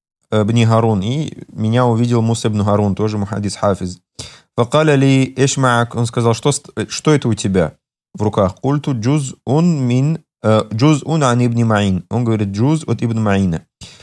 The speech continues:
فأخذ من يدي فرماه في دجلة. И он взял у меня этот джуз и, и бросил его в реку.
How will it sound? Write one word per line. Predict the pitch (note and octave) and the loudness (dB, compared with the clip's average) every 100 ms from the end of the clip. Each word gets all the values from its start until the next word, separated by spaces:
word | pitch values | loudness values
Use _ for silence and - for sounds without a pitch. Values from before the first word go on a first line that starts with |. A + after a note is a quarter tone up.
| _ _ | _ _
فأخذ | - C3+ E3 D#3 C#3 | 0 2 4 2 2
من | B2+ A#2+ | 2 2
يدي | A#2+ C#3 D3 | 2 2 0
فرماه | C3 A#2+ A#2+ B2 C3+ D3 | 2 2 2 2 2 0
في | D3 C#3+ | -2 -2
دجلة. | D#3 C#3 B2 A2 - _ - | 0 2 2 0 -2 _ -4
И | |
он | A#2 A#2+ | 0 0
взял | A2+ C3+ C#3+ D#3+ - _ _ _ | 2 2 2 0 -10 _ _ _
у | G#2+ | -2
меня | A2+ A#2 A#2+ B2+ | 0 2 2 0
этот | A2+ G#2 | -2 -2
джуз | A2 D3 | -2 -2
и, | - A2+ - | 0 -2 -2
и | A#2 | -4
бросил | A2+ C3 C3 A#2+ | 0 0 0 -2
его | A2 | 0
в | G2+ | 2
реку. | G#2 F#2 - | 2 0 -4